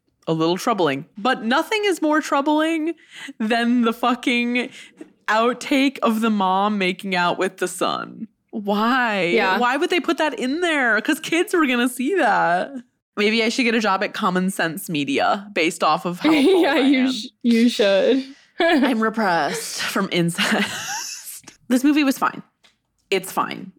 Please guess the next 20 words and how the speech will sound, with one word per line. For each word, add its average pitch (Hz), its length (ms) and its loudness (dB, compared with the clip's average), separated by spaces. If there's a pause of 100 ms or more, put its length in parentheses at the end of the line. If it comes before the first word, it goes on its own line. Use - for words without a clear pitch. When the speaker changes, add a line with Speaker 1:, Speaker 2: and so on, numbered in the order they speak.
(140)
Speaker 1:
If 208 140 -2
you 233 140 4
like 240 280 2
it, 269 300 0
if 214 140 -4
you 220 100 2
liked 247 300 0
it 247 80 2
as 247 100 2
a 226 60 -6
child, 208 480 0 (440)
watch 226 360 0
it 214 60 0
again. 185 480 -2 (420)
I'm 214 160 2
personally 220 440 0
not 190 200 2
watching 185 340 0
it 185 80 0
again, 175 400 0